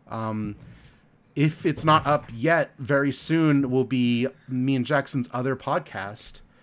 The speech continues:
uh, which is Second Officer Slog, which we're very excited to share with people. It is a Star Trek Book Club podcast, uh, in which we talk about episodes that we choose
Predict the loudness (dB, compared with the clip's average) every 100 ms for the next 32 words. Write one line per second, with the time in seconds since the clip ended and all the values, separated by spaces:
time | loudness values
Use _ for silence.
0 | -20 -20 -20 -12 -8 -6 -6 -8 -10 -12
1 | -10 -12 -12 -6 -4 -4 -2 -4 -4 -10
2 | -6 -2 -2 -2 -6 -8 -8 -2 0 0
3 | -2 -2 -2 -2 -10 -8 -8 -6 -10 -6
4 | -6 -4 -2 -2 -2 -10 -6 -4 -2 -4
5 | -4 -6 -4 -4 -4 -6 -6 -6 -6 -6
6 | -10 -16 -20 -20 -20 -20 _ -6 -2 -2
7 | 0 2 2 0 -4 -2 0 0 -2 -8
8 | -20 _ _ 2 2 4 4 4 2 -2
9 | 0 0 0 -2 -6 -4 2 2 2 -2